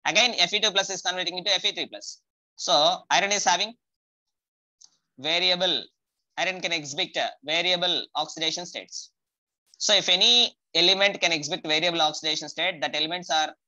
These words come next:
that elements can be used as, that elements can be used as catalyst. So all the transition elements are capable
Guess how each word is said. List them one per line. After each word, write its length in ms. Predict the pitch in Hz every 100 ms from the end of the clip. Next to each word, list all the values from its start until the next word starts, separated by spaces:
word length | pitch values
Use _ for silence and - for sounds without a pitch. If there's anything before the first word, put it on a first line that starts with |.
| _ _ _ _ _ -
that 180 | 156 156
elements 280 | 170 196 -
can 220 | 185 196
be 80 | 196
used 300 | 185 143 143
as, 560 | 143 147 - - - - _ _ -
that 160 | 139
elements 300 | 156 165 180
can 180 | - 175
be 80 | 185
used 240 | 170 139
as 140 | 170 175
catalyst. 540 | 131 - - - - _ _ _ _
So 140 | - 180
all 260 | 170 220
the 60 | 226
transition 520 | - 185 190 185 -
elements 340 | 175 175 190 180
are 140 | 165
capable 600 | - 156 165 175 185 202